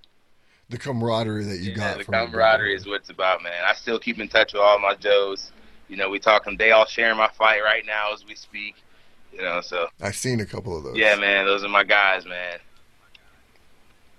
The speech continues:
Speaker 1: So how's it been, man? Uh, it's almost like we're, like, seventy-two hours away from you going viral. Like, that's, that's, like, a huge thing in twenty twenty.
Speaker 2: Man, I know. It, it, like, it was crazy to me 'cause, like, you had to be there. Like, you was there, so you know what I mean? Like, people were there. Like, the,
Speaker 1: <laughs> Yes.
Speaker 2: the,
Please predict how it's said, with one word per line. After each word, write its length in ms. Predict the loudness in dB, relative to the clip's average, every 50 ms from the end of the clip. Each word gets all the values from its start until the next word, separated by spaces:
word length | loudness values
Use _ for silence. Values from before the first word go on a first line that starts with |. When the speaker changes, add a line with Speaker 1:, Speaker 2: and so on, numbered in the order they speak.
| _ -12
Speaker 1:
So 180 | -6 -4 -2 -2
how's 260 | 0 0 -2 0 0
it 200 | -2 -4 -2 -2
been, 260 | 0 0 0 0 0
man? 180 | -2 -4 -6 -6
Uh, 300 | -8 -8 -8 -8 -8 -6
it's 280 | -6 -6 -6 -6 -6 -6
almost 320 | -4 -4 -2 -4 -4 -2
like 160 | -4 -4 -4 -4
we're, 80 | -4
like, 160 | -4 -4 -4
seventy-two 640 | -4 -4 -4 -4 -2 -4 -4 -4 -4 -4 -4 -2 0
hours 320 | 0 0 0 0 -2 -4 -6
away 180 | -6 -6 -6
from 140 | -8 -8 -8
you 100 | -6 -4
going 280 | -4 -6 -6 -8 -10 -10
viral. 540 | -10 -10 -8 -8 -8 -10 -12 -14 -16 -18 -18
Like, 160 | -18 -16 -12
that's, 240 | -12 -12 -12 -10 -8
that's, 180 | -8 -6 -6 -8
like, 120 | -8 -6
a 60 | -6
huge 360 | -6 -4 -4 -6 -6 -6 -4 -2
thing 180 | -2 -2 -2
in 100 | -2 -4
twenty 260 | -4 -6 -6 -8 -8
twenty. 320 | -10 -12 -14 -14 -14 -16 -20 _ _
Speaker 2:
Man, 400 | 0 2 4 4 4 4 2 0
I 120 | -2 -2 0
know. 260 | 0 0 0 0 0
It, 340 | 0 -2 -2 -2 -2 -2 0
it, 20 | 2
like, 200 | 2 2 2 0 -6 -8
it 100 | -8 -6
was 220 | -8 -10 -12 -14 -14
crazy 500 | -2 2 2 4 4 2 0 -4 -8 -8
to 80 | -8
me 180 | -8 -10 -10 -12
'cause, 200 | -12 -16 -10 -2
like, 340 | 2 4 4 4 4 0 -6 -14 -20 -20 _ _ _ _ _ _ _ _ _ _ _ _ _ _
you 140 | -4 0 2
had 260 | 4 6 6 4 2
to 80 | 0 -6
be 220 | -10 -10 -12 -12
there. 260 | -10 -10 -10 -10 -8
Like, 200 | -8 -10 -10 -10
you 100 | -10 -8
was 180 | -8 -8 -8 -6
there, 240 | -6 -6 -4 -6 -6
so 140 | -8 -12 -8
you 80 | -2
know 80 | 0 2
what 60 | 2
I 40 | 2
mean? 80 | 0
Like, 240 | -2 -2 -4 -6 -8
people 340 | -12 -14 -12 -10 -8 -8 -6
were 100 | -6 -4
there. 300 | -2 2 4 4 6 6
Like, 300 | 6 4 2 0 -2 -4
the, 220 | -2 -2 -2 -2 -4
Speaker 1:
<laughs> 40 | -8
Yes. 420 | -10 -10 -10 -12 -14 -20 -20 -10 -4
Speaker 2:
the, 340 | 0 2 2 2 2 0